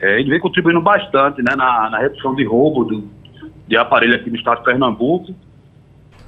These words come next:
Além do que, ele permite a devolução do aparelho às vítimas, né? Pra você ter ideia,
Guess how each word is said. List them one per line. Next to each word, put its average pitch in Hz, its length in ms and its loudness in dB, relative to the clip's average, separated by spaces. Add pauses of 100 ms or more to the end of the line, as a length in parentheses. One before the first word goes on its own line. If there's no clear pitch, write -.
Além 147 300 0
do 196 160 -2
que, 165 100 -2
ele 202 340 4
permite 185 720 0
a 151 520 4
devolução 185 840 0
do 190 100 2
aparelho 175 1080 2
às 165 180 -2
vítimas, 113 400 -2
né? 113 80 -6
Pra 143 140 -2
você 165 180 -2
ter 151 160 0
ideia, 127 500 2